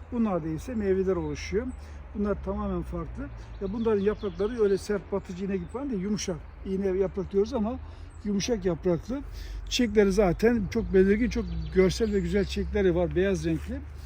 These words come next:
Bunların başka türleri de var. Türkiye'de, e, dört tane daha türü var.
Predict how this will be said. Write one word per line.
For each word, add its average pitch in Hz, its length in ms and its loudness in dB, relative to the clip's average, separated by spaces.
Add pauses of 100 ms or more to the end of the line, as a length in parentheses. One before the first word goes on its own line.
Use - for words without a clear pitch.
(760)
Bunların 240 400 -2
başka 233 240 -4
türleri 220 340 0
de 214 60 6
var. 160 220 2
Türkiye'de, 208 540 4
e, 170 500 -4
dört 220 220 4
tane 196 240 -2
daha 202 160 0
türü 170 400 0
var. 262 180 4